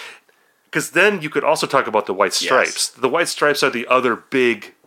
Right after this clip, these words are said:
Speaker 1: missing piece here. And they are more in the book.
Speaker 2: Mm-hmm.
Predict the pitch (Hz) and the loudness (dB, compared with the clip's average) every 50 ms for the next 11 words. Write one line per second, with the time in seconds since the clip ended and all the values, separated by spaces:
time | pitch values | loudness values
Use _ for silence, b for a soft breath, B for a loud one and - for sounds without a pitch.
0 | _ - 120 113 120 120 117 - - 117 104 98 92 90 85 82 _ _ _ _ | _ -20 -10 -6 -4 -4 -2 -2 -2 -2 -2 -4 -6 -10 -14 -18 _ _ _ _
1 | - - - 135 120 - - - - 85 80 80 - - - - B B B B | -20 -18 -16 -12 -8 -8 -8 -8 -8 -8 -10 -12 -12 -14 -18 -20 B B B B
2 | B B B B B 147 139 131 135 156 165 156 151 160 175 170 160 151 143 - | B B B B B 0 2 2 2 2 4 4 4 4 4 4 4 2 0 -2
3 | - 127 131 131 131 123 117 107 98 92 101 117 107 90 82 87 87 95 | -6 -2 0 2 2 2 0 -2 -4 -4 -2 0 0 0 -2 -4 -8 -10